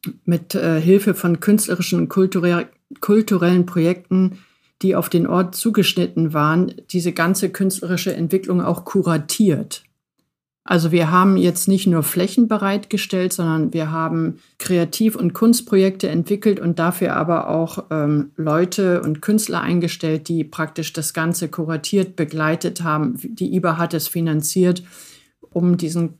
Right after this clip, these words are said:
gesamten Stadtteil, der ja damals Gegenstand der Bauausstellung war, nämlich Wilhelmsburg, sozusagen auch sichtbarer zu machen, das ganze, äh, kreative Potenzial auch mal zu zeigen.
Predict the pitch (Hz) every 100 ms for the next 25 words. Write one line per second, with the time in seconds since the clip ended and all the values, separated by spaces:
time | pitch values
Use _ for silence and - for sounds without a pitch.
0 | - 170 165 175 220 160 - 180 202 196
1 | 143 135 170 170 151 151 156 151 156 151
2 | 151 - - 165 175 - 165 156 151 151
3 | 156 165 160 - 165 151 143 151 180 156
4 | 151 156 156 160 175 - 165 156 160 _
5 | - - _ 175 170 170 165 160 165 156
6 | 160 160 156 - - - - 208 - -
7 | 151 143 139 - 160 143 139 - 143 151
8 | - 175 180 180 - 170 170 160 151 151
9 | 175 165 180 170 165 180 175 160 - 180
10 | 185 156 156 151 170 156 147 - 156 -
11 | 160 156 151 151